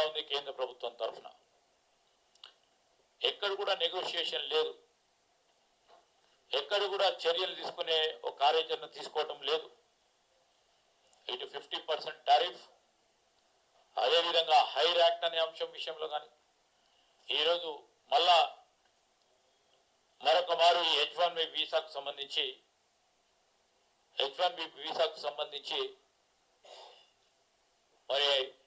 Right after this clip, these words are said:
హండ్రెడ్ థౌజండ్ డాలర్స్ కు సంబంధించిన వీసా ఫీజు పెంచులో కానీ వెను వెంటనే కేంద్ర ప్రభుత్వం కూడా రంగంలోకి దిగి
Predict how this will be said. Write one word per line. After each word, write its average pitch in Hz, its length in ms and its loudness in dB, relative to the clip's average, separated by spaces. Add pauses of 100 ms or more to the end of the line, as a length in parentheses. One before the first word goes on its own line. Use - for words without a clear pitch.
(180)
హండ్రెడ్ 156 340 -4
థౌజండ్ 151 360 -2
డాలర్స్ 160 380 4
కు 147 80 -16
సంబంధించిన 135 600 -6
వీసా 139 380 -4
ఫీజు 143 400 -10 (920)
పెంచులో 180 420 0
కానీ 147 320 2 (1500)
వెను 127 360 0
వెంటనే 175 420 2 (300)
కేంద్ర 156 280 -4
ప్రభుత్వం 151 520 -6
కూడా 147 240 4 (1080)
రంగంలోకి 151 640 -4
దిగి 139 280 -6